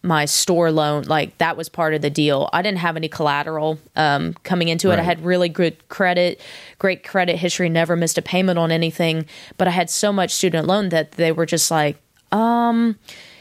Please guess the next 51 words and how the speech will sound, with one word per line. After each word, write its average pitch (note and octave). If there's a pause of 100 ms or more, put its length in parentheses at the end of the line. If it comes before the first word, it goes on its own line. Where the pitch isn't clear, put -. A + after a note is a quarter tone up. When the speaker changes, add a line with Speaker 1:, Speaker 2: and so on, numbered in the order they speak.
(220)
Speaker 1:
you F#3
know, F#3
you F3
don't A3+
really B3
have A3+
any G3
collateral, F#3
so E3+
we're E3+
gonna A#3
need A3
you G3
to E3+
put F#3
up, E3+
like, E3
thirty F3
thousand D#3
dollars D3+
towards E3
the, D3
um," D3 (380)
you F3+
know, C#3+
it -
was E3+
a, D#3
it - (680)
was E3+
a E3
four, -
Speaker 2:
Right. C#3
Speaker 1:
four G3+
hundred F3
thousand E3
dollar D3+
loan. D3+
So E3
I E3
had F3
to F3
put F3
up, D#3 (320)
you F3+
know, C#3+
thirty F3
grand D#3 (120)
on, D#3+ (100)
you F3
know, C#3+